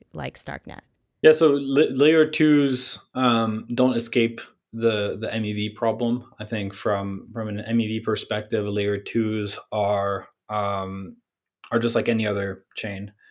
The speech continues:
Speaker 2: Um, so they have certain actors that are in charge of aggregating transactions and including them into blocks,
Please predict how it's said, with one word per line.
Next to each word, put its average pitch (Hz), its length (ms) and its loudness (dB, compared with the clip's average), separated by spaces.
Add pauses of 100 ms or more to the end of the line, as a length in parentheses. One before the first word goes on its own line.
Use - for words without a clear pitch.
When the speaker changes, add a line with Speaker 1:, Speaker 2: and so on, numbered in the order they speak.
(240)
Speaker 2:
Um, 95 460 -8
so 110 220 -2
they 120 100 -2
have 110 460 2
certain 110 260 -2
actors 127 560 2
that 117 80 0
are 107 100 2
in 107 120 -4
charge 110 400 0
of 101 100 -2
aggregating 104 580 -2
transactions 104 800 -4
and 95 120 -10
including 95 500 -10
them 95 200 -10
into 92 180 -16
blocks, 95 560 -10